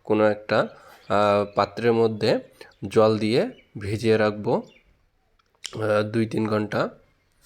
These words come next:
এরপর হচ্ছে চটের বস্তার মধ্যে, অর্থাৎ পাট, পাটের বস্তার মধ্যে, আহ, এই যে ধানগুলোকে তুলে রাখবো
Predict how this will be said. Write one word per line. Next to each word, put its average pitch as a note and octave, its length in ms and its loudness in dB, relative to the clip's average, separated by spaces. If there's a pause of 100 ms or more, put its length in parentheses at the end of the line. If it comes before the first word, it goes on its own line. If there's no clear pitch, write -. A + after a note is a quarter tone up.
(1800)
এরপর B2 600 2 (360)
হচ্ছে A2+ 220 0
চটের B2 440 2
বস্তার A#2 480 2
মধ্যে, A2 480 2
অর্থাৎ A2+ 340 -2 (100)
পাট, G#2+ 220 0 (500)
পাটের B2 320 0
বস্তার A2+ 420 0
মধ্যে, A2+ 500 0 (480)
আহ, G2+ 280 2 (140)
এই G#2 320 0
যে G#2 400 0 (200)
ধানগুলোকে G2+ 720 -2 (600)
তুলে G#2 260 0
রাখবো F2+ 440 -4